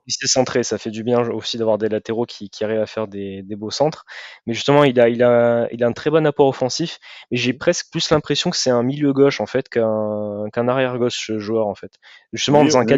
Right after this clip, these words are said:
Speaker 2: on le
Speaker 1: quatre quatre deux,
Speaker 2: verrait,
Speaker 1: euh,
Speaker 2: euh, on le verrait
Speaker 1: ouais.
Speaker 2: vraiment même dans une défense à trois, hein. Enfin, euh,
Speaker 1: Ouais.
Speaker 2: du coup, euh, sur le côté, euh, avec, euh, trois
Speaker 1: Mm.
Speaker 2: défenseurs centraux derrière lui, je pense qu'il s'éclaterait vraiment dans ce,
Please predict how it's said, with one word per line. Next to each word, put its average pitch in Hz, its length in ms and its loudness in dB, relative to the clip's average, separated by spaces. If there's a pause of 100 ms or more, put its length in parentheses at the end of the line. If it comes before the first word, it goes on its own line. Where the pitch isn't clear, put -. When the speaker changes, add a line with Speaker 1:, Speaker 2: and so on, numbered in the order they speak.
Speaker 2:
on 143 60 2
le 120 80 2
Speaker 1:
quatre 120 80 0
quatre 117 100 4
deux, 143 120 6
Speaker 2:
verrait, 123 80 4
Speaker 1:
euh, 117 160 6
Speaker 2:
euh, 113 180 -4 (560)
on 113 80 -2
le 104 80 -4
verrait 113 140 2
Speaker 1:
ouais. 110 60 4
Speaker 2:
vraiment 131 260 0
même 135 140 -4
dans 120 120 -2
une 104 140 -6
défense 101 280 -8
à 101 60 -6
trois, 143 240 -4
hein. 117 60 -2
Enfin, 101 420 -8
euh, 87 460 -6
Speaker 1:
Ouais. 113 120 -2
Speaker 2:
du 92 120 -16
coup, 107 280 -8
euh, 90 140 -4
sur - 160 -8
le 98 80 -6
côté, 101 300 -6
euh, 92 340 -4
avec, 90 280 -10
euh, 85 60 -12
trois - 220 -10
Speaker 1:
Mm. 95 40 -8
Speaker 2:
défenseurs 95 340 -8
centraux 92 340 -14
derrière 90 260 -4
lui, 107 140 -10
je - 100 -18
pense 110 160 -12
qu'il 95 120 -14
s'éclaterait - 500 -14
vraiment 95 280 -12
dans 95 140 -12
ce, - 160 -16